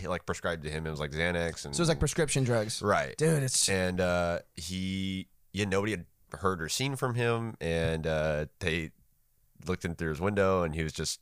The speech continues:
Speaker 1: slumped.
Speaker 2: No.
Speaker 1: And uh, yeah, they called the police to break down the door, and then, you know, E M Ts came, and eventually they got a hold of his, I think it was his, I don't know, family member, and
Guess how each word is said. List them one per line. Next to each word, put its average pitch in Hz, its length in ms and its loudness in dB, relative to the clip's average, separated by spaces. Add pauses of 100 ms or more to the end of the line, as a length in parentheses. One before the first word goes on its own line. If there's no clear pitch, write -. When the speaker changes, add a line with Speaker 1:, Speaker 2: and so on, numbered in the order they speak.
(300)
Speaker 1:
slumped. - 800 -2
Speaker 2:
No. 135 340 2
Speaker 1:
And 80 320 2
uh, 80 200 2
yeah, 123 180 6
they 117 80 2
called 101 220 -2
the 85 260 -4 (500)
police 135 300 2
to - 80 -2
break 117 180 2
down 117 160 2
the 110 80 0
door, 101 600 4
and 82 220 -2
then, 80 420 -2
you 76 240 -8
know, 80 40 -2
E 78 60 -2
M 80 80 -4
Ts 123 180 -2
came, 107 440 0
and 80 180 -4
eventually 85 640 -4 (100)
they 85 80 -6
got 82 180 0
a - 20 0
hold 82 220 -2
of 78 60 -4
his, - 420 -4 (120)
I - 40 -14
think 98 80 -10
it 107 40 -8
was 92 120 -6
his, - 340 -4 (920)
I 69 40 -8
don't 52 100 -10
know, 60 80 -14 (240)
family 67 240 -6
member, 65 340 -8
and 71 280 -8